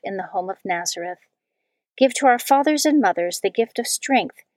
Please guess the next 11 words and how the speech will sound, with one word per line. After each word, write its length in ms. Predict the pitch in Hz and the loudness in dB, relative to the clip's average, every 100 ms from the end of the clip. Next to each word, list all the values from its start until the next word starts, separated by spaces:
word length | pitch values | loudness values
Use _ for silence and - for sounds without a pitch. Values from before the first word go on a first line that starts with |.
| _ - | _ -2
to 200 | 226 226 | 2 2
educate 480 | 233 277 294 302 | 2 0 2 0
wisely 480 | 233 214 180 - 185 | 2 2 2 0 -4
the 140 | 180 196 | -4 -4
children 480 | - 277 226 175 | 0 0 -2 -6
with 160 | 180 - | -8 -4
which 220 | 196 - | -4 -2
you 40 | 190 | -2
have 140 | - | -2
blessed 340 | 214 233 - | -2 -2 -4
them. 280 | 175 160 226 | -8 -10 -12